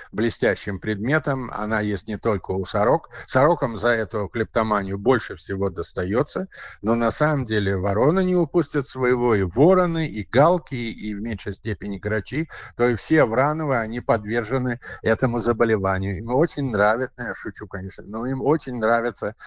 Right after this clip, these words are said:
коллекционировать, э, блестящие предметы, металлические там или пластмассовые. И, кстати, в их гнездах иногда удается, у тех же ворон, у тех же грачей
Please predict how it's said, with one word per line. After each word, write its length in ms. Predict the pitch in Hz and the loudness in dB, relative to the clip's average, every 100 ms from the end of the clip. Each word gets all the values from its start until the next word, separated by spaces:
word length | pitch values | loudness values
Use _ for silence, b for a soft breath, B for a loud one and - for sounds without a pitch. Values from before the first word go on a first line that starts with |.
| B B | B B
коллекционировать, 1000 | 123 110 - 117 113 110 120 127 127 - | 0 0 0 0 2 -2 -2 -2 -6 -2
э, 360 | 104 104 101 95 B B B | 0 0 0 -4 B B B
блестящие 560 | 110 110 117 110 - 104 | 0 2 2 0 0 -4
предметы, 520 | 107 90 90 80 - | -4 -2 -2 -2 -6
металлические 800 | 92 - 95 104 131 - - 104 | -8 -2 0 2 0 -4 -2 0
там 240 | 95 90 | 0 0
или 140 | 90 90 | 0 -2
пластмассовые. 880 | - 92 - 101 123 - 104 92 87 B B B | 0 0 0 -2 -2 -4 -4 -4 -6 B B B
И, 140 | - 117 | -2 0
кстати, 580 | - 123 135 - 123 113 | 2 2 2 0 -2 -2
в 180 | 101 | 0
их 160 | 120 104 | 0 0
гнездах 520 | 98 127 139 123 110 | 0 2 2 -2 -6
иногда 480 | 110 104 95 110 117 | -4 -4 2 4 4
удается, 500 | 104 101 95 - - _ | 2 -2 -4 -10 -20 _
у 80 | 90 | -14
тех 220 | - 95 | -6 -6
же 80 | 98 | -4
ворон, 440 | 92 95 117 135 | -4 0 0 0
у 200 | 107 98 | -8 -18
тех 200 | - 98 | -14 -14
же 120 | - 87 | -12 -10
грачей 500 | 98 95 127 135 | -6 -4 0 -2